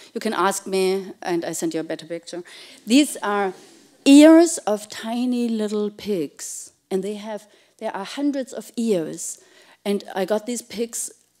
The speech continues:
uh, did I say pig? Mice. I wanted to say mice, sorry, I'm totally confused. Um, these are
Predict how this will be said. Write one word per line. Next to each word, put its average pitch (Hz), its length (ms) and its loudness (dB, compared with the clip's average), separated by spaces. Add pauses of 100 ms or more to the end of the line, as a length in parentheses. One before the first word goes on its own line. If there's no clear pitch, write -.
uh, 180 240 -2 (800)
did 190 60 -4
I 185 60 -4
say 175 120 -8
pig? 196 340 -12 (440)
Mice. 180 640 -6
I 175 40 -14
wanted 165 240 -6
to - 60 -18
say 175 140 -6
mice, 170 300 -4
sorry, 175 440 -2
I'm 190 180 -6
totally 165 340 -4
confused. 165 480 -6 (520)
Um, 175 380 2 (480)
these 208 220 2
are 190 140 4